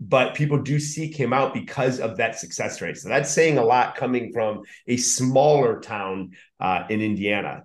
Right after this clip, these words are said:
that you're able to get to Division One athletes, so many under your belt. That's awesome. Uh, he has a certification in powerlifting, CrossFit, strongman, finance background. Uh, he's been in the strongman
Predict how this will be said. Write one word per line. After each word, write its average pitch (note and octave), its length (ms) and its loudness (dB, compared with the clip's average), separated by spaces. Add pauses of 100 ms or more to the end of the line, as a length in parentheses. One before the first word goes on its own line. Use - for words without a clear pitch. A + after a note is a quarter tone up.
that F#2 220 -6
you're G#2+ 140 -4
able A2 240 -2
to G2+ 60 -10
get - 320 -6
to F#2+ 80 -14
Division A2 480 -2
One G#2 160 -2
athletes, G#2 680 -6
so B2+ 160 0
many A2 360 -2
under G#2+ 200 -6
your F#2+ 180 -6
belt. G2 200 -4
That's - 320 -4
awesome. G#2+ 480 -2 (400)
Uh, A2 220 2
he D#3+ 180 0
has D#3 180 6
a C3 60 -2
certification D#3+ 600 0
in B2 40 -12
powerlifting, D#3+ 920 6
CrossFit, D3+ 760 0
strongman, C#3 840 -2
finance C#3+ 520 0
background. B2 760 -4 (420)
Uh, A2 360 -2
he's C3 180 -10
been C#3 300 0
in D#3 480 0
the B2+ 160 2
strongman C#3 920 0